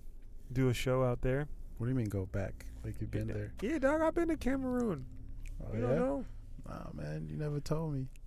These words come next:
Speaker 1: Yeah, dog. Nah,
Speaker 2: You
Speaker 1: I
Speaker 2: don't
Speaker 1: be
Speaker 2: tell me nothing no more,
Speaker 1: Yeah,
Speaker 2: so.
Speaker 1: man. You know, I'm, I be out there, dog. I be out. When people don't know, man, I be making moves.
Speaker 2: I think people know that.
Speaker 1: Yeah.
Speaker 2: <laughs>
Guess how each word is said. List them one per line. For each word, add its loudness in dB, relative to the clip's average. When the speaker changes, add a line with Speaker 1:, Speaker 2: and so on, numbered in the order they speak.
Speaker 1:
Yeah, -2
dog. 4
Nah, 0
Speaker 2:
You 8
Speaker 1:
I 10
Speaker 2:
don't 12
Speaker 1:
be 8
Speaker 2:
tell 8
me 6
nothing 4
no 0
more, -6
Speaker 1:
Yeah, 0
Speaker 2:
so. 0
Speaker 1:
man. 0
You -4
know, 0
I'm, -4
I 2
be 4
out 4
there, 6
dog. 2
I 0
be 0
out. 0
When -2
people -2
don't 0
know, 2
man, 2
I 2
be -4
making 0
moves. 0
Speaker 2:
I 10
think 10
people 6
know 4
that. 2
Speaker 1:
Yeah. 6
Speaker 2:
<laughs> -2